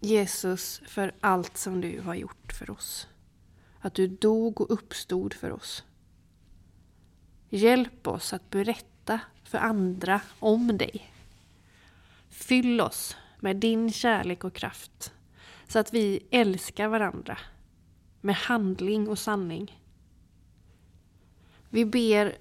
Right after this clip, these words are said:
för våra församlingar. Låt dem vara en kärleksfull och välsignande miljö.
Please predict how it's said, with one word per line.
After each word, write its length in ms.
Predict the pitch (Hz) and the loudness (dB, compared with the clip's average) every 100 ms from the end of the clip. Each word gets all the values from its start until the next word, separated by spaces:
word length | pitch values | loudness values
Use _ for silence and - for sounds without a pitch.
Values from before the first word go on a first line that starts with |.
| - | -10
för 160 | 214 | -2
våra 240 | 214 220 185 | 2 2 2
församlingar. 760 | 190 196 185 165 165 180 220 - _ - - _ - - - - - - - _ - - - - - - | -2 -4 -4 -4 -6 -6 -6 -10 _ -20 -20 _ -20 -20 -20 -20 -20 -20 -20 _ -20 -20 -20 -20 -12 4
Låt 420 | 220 233 233 - | 10 10 10 6
dem 220 | 208 202 | 6 6
vara 400 | 196 170 165 - - | 8 8 8 4 0
en 320 | 190 180 185 - | 0 2 -2 -6
kärleksfull 1120 | - - 226 175 175 - - - 208 214 220 220 - - | -4 2 4 4 0 -4 -10 -2 2 2 2 -4 -10 -8
och 160 | 202 | -2
välsignande 1040 | 190 202 - - 196 180 175 170 170 170 180 - - | 0 0 -2 -2 0 0 -2 -4 -6 -8 -12 -18 -10
miljö. 460 | 202 190 190 190 | -6 -4 -6 -6